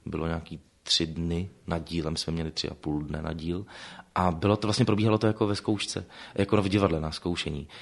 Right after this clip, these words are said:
Že jsme měli zkoušky, kde jsme si prošli se scénářem, s rekvizitama, eh, v prostoru a vymýšleli jsme fóry a to na tom bylo právě to tvůrčí a to hezký, no. Ale zase je to sitcom, situační komedie a ta se prostě musí zkoušet, no.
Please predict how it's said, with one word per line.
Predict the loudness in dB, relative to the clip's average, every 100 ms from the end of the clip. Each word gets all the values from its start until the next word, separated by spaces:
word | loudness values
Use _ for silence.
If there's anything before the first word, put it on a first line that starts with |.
| -10
Že | -2
jsme | 2
měli | 4 4
zkoušky, | 2 2 2 2 2
kde | 0
jsme | 0 0 -2 -4 -6
si | -6
prošli | 0 0 2 0
se | 0
scénářem, | -2 0 2 2 0
s | 0
rekvizitama, | 0 0 0 2 2 2 0
eh, | -4 -14 -4 0 0
v | -2
prostoru | 0 0 2 4 4 4 0 -8 -18 -20 -8
a | -4
vymýšleli | 2 4 6 6 4
jsme | 2 0
fóry | 2 2 4 2
a | 0
to | 0 0
na |
tom | 2 4
bylo | 4
právě | 4 2 0 -2
to | -4
tvůrčí | -4 -6 -2 -2
a |
to | -2
hezký, | -2 -4 -6 -12
no. | -14 -16 -18 -6 2
Ale | 4 4 -4 -20 _
zase | -2 2 4 6
je | 6
to | 4
sitcom, | 2 0 2 2
situační | 0 0 2 2 2
komedie | 2 2 2
a | 0
ta | -2
se | -2 -6
prostě | -6 -4 -2
musí | -2 -4
zkoušet, | -8 -8 -10 -10
no. | -12